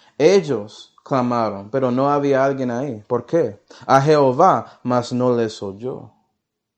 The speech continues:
Y parece que estos enemigos llegaron al punto a donde que Jehová no va a escucharles cuando ellos buscan a Él para misericordia y gracia,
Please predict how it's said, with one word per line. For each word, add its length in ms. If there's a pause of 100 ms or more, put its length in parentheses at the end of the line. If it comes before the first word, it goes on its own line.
(500)
Y 80
parece 480
que 140
estos 320
enemigos 480
llegaron 360
al 220
punto 400
a 80
donde 320
que 180
Jehová 460
no 160
va 180
a 40
escucharles 680
cuando 220
ellos 340
buscan 440
a 120
Él 140
para 300
misericordia 840
y 60
gracia, 560